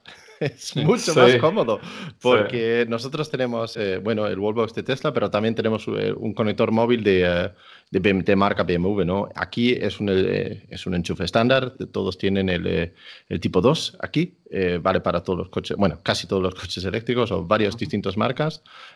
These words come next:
Speaker 1: eh, y tanto el de Tesla como el de B M W son intercambiables, pero cuando conecto al Tesla a través del conector de B M W, tengo que sacar el móvil para soltar el cable, para s-, parar la carga y todo eso. Con el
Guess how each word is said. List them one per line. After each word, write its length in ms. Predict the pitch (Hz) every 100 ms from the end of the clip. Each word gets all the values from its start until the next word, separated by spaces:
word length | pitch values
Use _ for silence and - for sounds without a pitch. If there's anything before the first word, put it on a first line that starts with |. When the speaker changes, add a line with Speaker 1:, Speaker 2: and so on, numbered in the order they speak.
| _
Speaker 1:
eh, 560 | - 98 90 90 92 - _ -
y 100 | 101
tanto 340 | 98 113 120 107
el 80 |
de 100 | 98
Tesla 300 | 95 139 147
como 160 | 139 107
el 20 |
de 80 | 98
B 120 | 104
M 120 | 101
W 180 | 110 147
son 160 | 147 117
intercambiables, 720 | 104 104 - 90 85 80 -
pero 360 | 147 117 80 -
cuando 240 | 92 90
conecto 280 | 98 110 120
al 40 |
Tesla 320 | 113 127 - 82
a 120 | 87
través 240 | 95 95
del 100 | 101
conector 480 | 98 98 92 110 104
de 300 | 98 92 90
B 140 | 85 95
M 120 | 95
W, 320 | 113 139 147 - - -
tengo 200 | 98 87
que 80 | 90
sacar 280 | 87 113 160
el 80 |
móvil 420 | 175 123 117 117 113
para 200 | 104 95
soltar 340 | 117 101 147
el 80 | 151
cable, 280 | 101 95 92
para 180 | -
s-, 120 | 87 - -
parar 240 | - 113 139
la 180 | 143 139
carga 360 | 107 90 90
y 40 | 87
todo 160 | 85
eso. 200 | 82 87 87
Con 140 | 82
el 100 | 87